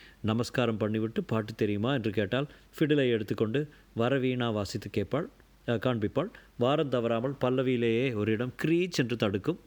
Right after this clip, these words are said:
பாப்பாவுக்கு எண்ணி எண்ணி பார்க்க மனம் இன்பம் கொண்டாடுதே வாசிக்க தெரியும். அது இன்னும் மோசம்.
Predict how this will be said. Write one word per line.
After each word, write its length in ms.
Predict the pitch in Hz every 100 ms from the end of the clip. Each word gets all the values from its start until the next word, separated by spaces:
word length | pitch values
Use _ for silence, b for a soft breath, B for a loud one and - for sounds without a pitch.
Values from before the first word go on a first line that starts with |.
| B B _ -
பாப்பாவுக்கு 520 | 120 147 131 - 87
எண்ணி 260 | 104 127 135
எண்ணி 240 | 135 147
பார்க்க 540 | - 110 104 120 87 - B B -
மனம் 360 | 104 117 123
இன்பம் 320 | 110 110 123 117
கொண்டாடுதே 560 | 107 110 110 104 120
வாசிக்க 340 | 101 95 107 101
தெரியும். 380 | 101 104 85 - B B
அது 240 | 110 104 98
இன்னும் 260 | 120 165
மோசம். 340 | 107 87 -